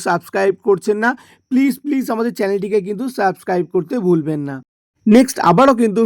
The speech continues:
সুন্দর একটা ডিজাইনের ওপরে স্লিক বেকি চুড়ের কালেকশন আমরা দেখতে পাচ্ছি, যার এক পিসের ওয়েট চলে আসছে মাত্র বারো গ্রাম তিনশো সাতচল্লিশ মিলিতে এবং প্রাইস চলে আসছে এক লাখ সাঁইত্রিশ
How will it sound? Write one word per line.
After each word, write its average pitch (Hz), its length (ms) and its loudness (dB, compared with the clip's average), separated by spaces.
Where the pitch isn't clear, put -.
সুন্দর 254 360 2
একটা 262 180 -2
ডিজাইনের 220 520 2
ওপরে 214 220 2
স্লিক 247 240 0
বেকি 202 300 2
চুড়ের 202 300 0
কালেকশন 170 400 -2
আমরা 196 160 -2
দেখতে 175 320 -2
পাচ্ছি, 165 320 -2
যার 208 140 4
এক 254 80 0
পিসের 269 300 -4
ওয়েট 220 200 2
চলে 254 160 0
আসছে 214 220 -6
মাত্র 254 280 -6
বারো 220 320 2
গ্রাম 277 180 -2
তিনশো 254 340 -2
সাতচল্লিশ 208 600 -2
মিলিতে 185 340 -2
এবং 233 220 -4
প্রাইস 226 320 -2
চলে 254 160 -2
আসছে 196 260 -6
এক 226 60 -6
লাখ 240 120 0
সাঁইত্রিশ 190 440 -6